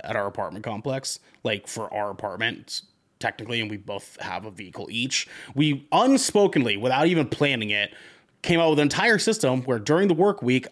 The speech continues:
I park in the spot, and on the weekends, she parks in the spot. And it just wasn't, like, anything we discussed. It just happened. Um, and that, like, reflects in everything. We just say, like, "You work all day. I'm gonna go do grocery shopping."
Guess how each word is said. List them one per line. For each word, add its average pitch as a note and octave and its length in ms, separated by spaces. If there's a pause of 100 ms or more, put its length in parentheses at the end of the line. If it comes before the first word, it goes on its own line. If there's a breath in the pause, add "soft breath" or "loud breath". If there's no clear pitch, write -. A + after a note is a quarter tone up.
I E3 120
park C#3 280
in A2+ 40
the G2+ 80
spot, G#2 360
and C3+ 100
on A#2+ 80
the A#2 80
weekends, C3 580
she - 240
parks G#2+ 280
in E2 40
the C2 80
spot. - 300 (380 loud breath)
And D#3+ 220
it A3 140
just B3 160
wasn't, G3+ 500
like, D#3 260
anything E3 380
we C#3 120
discussed. B2 580
It B2+ 40
just A2+ 220 (200)
happened. - 580 (420 loud breath)
Um, C3+ 300
and D3 140
that, D#3+ 180
like, D#3 340
reflects C#3 460
in C#3+ 80
everything. D3 460
We A#2+ 100
just C#3 160
say, D3 140
like, B2 260 (840 loud breath)
"You D3+ 200
work E3+ 240
all D3 120
day. A#2+ 380
I'm C3 100
gonna D3 120
go E3 180
do D3+ 300
grocery F#3 340
shopping." - 460